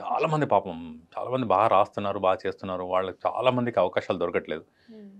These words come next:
Speaker 1: అంటే ఇక్కడ ఎవరిది తప్పు కాదండి, సిస్టమ్‌ది తప్పు. ఇక్కడ ఏంటంటే ఇప్పుడు హీరో వాళ్ళు,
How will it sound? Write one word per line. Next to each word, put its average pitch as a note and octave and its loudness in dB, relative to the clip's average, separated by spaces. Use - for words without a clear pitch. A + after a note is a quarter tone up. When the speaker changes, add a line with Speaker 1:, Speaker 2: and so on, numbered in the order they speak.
Speaker 1:
అంటే E3 2
ఇక్కడ E3+ 8
ఎవరిది E3 10
తప్పు - 4
కాదండి, D2+ 2
సిస్టమ్‌ది E3+ 4
తప్పు. - 0
ఇక్కడ E3+ 8
ఏంటంటే E3+ 12
ఇప్పుడు E3+ 4
హీరో D3+ 10
వాళ్ళు, C#3+ 10